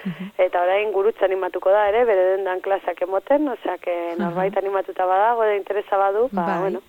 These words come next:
Speaker 1: Mhm. Beraz,
Speaker 2: Beraien
Speaker 1: e, e,
Speaker 2: kontaktuan
Speaker 1: zuek,
Speaker 2: jartzen.
Speaker 1: e, klaseak, e, nori zuzenduta emango duzue?
Speaker 2: Bueno, ba, a, interesa, ba, e, moda inguruan interesa
Speaker 1: Mhm.
Speaker 2: duen edo norri. Azkenean,
Speaker 1: Ados.
Speaker 2: e, guk ematen dugu,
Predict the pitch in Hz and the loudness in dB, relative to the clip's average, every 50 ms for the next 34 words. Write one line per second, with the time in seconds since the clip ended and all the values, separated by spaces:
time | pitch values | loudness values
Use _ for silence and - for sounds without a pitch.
0 | _ _ - 214 170 196 208 - - - - - - - 226 220 226 233 180 175 | _ _ -6 -6 -6 -6 -8 -10 -14 -20 -20 -20 -10 -6 -2 0 2 2 4 4
1 | 240 240 240 240 - - - - 233 240 233 233 - - - 262 254 254 262 262 | 4 4 4 2 0 -4 -6 -4 -2 0 0 0 -2 0 0 0 0 2 0 0
2 | 254 254 247 254 247 247 247 247 240 - - - 202 - - 226 240 233 - - | 2 2 2 2 2 0 0 -2 -2 -6 -12 -14 -14 -8 -4 -4 -2 -2 -2 -2
3 | 262 262 262 277 - - 277 254 247 240 240 240 247 254 254 220 - - - 220 | 0 0 0 -2 -2 -4 -2 0 0 0 0 0 0 0 -2 -2 -2 -2 0 2
4 | 214 202 202 - 214 240 294 - - - - - - - - 220 208 214 220 226 | 2 2 2 2 0 0 0 -4 -10 -20 -20 -20 -20 -10 -4 0 2 2 4 4
5 | 220 202 - 277 285 - 330 254 269 285 214 214 208 208 208 208 208 208 - 214 | 2 4 4 4 4 4 2 2 2 2 2 2 2 2 2 2 2 0 0 0
6 | 208 196 196 196 202 202 208 202 - 247 285 339 - - 208 190 180 180 180 180 | 0 2 2 2 2 0 -4 -2 -2 -2 -2 0 0 0 2 2 2 2 2 0
7 | 180 - - - - - - 214 208 220 240 254 254 233 220 220 208 233 226 220 | 0 -4 -6 -6 -6 -6 -4 -2 0 2 2 2 2 0 0 0 0 4 4 4
8 | 220 220 233 233 208 196 202 185 196 220 196 190 220 - 175 175 175 175 170 175 | 4 4 2 -2 -4 -2 0 0 2 2 2 2 2 2 0 0 0 0 0 0
9 | 170 175 170 165 175 196 226 220 185 - - _ _ _ 202 - _ - 170 _ | 0 0 0 0 0 0 0 0 -2 -6 -12 _ _ _ -20 -20 _ -20 -20 _
10 | _ _ _ - 185 180 - - - 196 190 190 185 185 190 208 220 233 240 269 | _ _ _ -8 -8 -8 -8 -6 -4 -2 -2 0 0 0 0 0 -2 -2 -6 -10
11 | 294 - _ _ _ _ _ _ _ _ - - - - - - - - - _ | -14 -16 _ _ _ _ _ _ _ _ -20 -20 -20 -20 -20 -20 -20 -20 -6 _
12 | - 190 190 190 185 185 185 185 185 190 180 190 202 208 208 214 202 208 208 202 | 0 2 4 4 4 4 4 4 2 2 2 2 0 2 2 0 0 0 0 -2
13 | 220 214 220 226 220 214 214 | -2 -2 -2 0 0 0 0